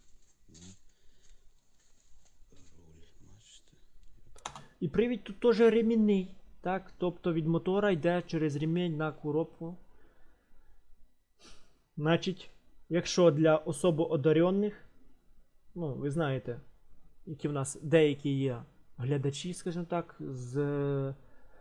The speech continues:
Speaker 2: недостатнім рівнем розвитку сірої речовини мозку, або з, з якоюсь там гіпофункцією, так, не добирає трошечки,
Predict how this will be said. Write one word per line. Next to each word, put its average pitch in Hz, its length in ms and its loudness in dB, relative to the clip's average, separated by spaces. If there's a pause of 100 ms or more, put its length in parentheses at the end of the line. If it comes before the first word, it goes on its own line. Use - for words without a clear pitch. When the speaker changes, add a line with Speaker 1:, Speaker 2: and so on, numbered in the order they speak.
(160)
Speaker 2:
недостатнім 160 720 2
рівнем 156 360 0
розвитку 139 840 0
сірої 143 440 0
речовини 139 440 -2
мозку, 151 480 -6 (1400)
або 135 260 -4
з, 143 240 -6
з 123 260 -6
якоюсь 143 380 0
там 123 360 -8 (800)
гіпофункцією, 180 960 0
так, 180 380 -6 (880)
не 156 180 0
добирає 165 540 4
трошечки, 175 580 -6